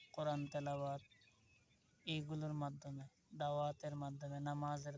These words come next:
দাওয়াতের মাধ্যমে। আমি প্রায় সময়, প্রায় লাইভে, প্রায় মানুষের লাইভে যাওয়ার পর আমি বিশেষ করে নামাজের দাওয়াত দিই বেশি, এবং আমার কমেন্টগুলোই থাকে নামাজের বিষয় নিয়ে। আমার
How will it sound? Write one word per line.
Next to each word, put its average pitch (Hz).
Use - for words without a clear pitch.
দাওয়াতের 143
মাধ্যমে। 135
আমি 156
প্রায় 165
সময়, 165
প্রায় 160
লাইভে, 151
প্রায় 160
মানুষের 156
লাইভে 151
যাওয়ার 151
পর 151
আমি 147
বিশেষ 147
করে 151
নামাজের 151
দাওয়াত 143
দিই 143
বেশি, 139
এবং 156
আমার 151
কমেন্টগুলোই 165
থাকে 156
নামাজের 151
বিষয় 147
নিয়ে। 143
আমার 151